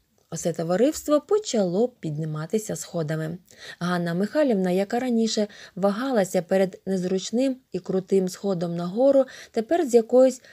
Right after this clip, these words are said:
покірливістю пішла за іншими. Сліпий дзвонар замкнув двері.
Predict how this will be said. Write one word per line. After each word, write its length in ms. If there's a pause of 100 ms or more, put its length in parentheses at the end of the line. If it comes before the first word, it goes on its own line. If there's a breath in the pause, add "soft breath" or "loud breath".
(160 loud breath)
покірливістю 840
пішла 560
за 180
іншими. 640 (320)
Сліпий 420
дзвонар 540 (200)
замкнув 600
двері. 460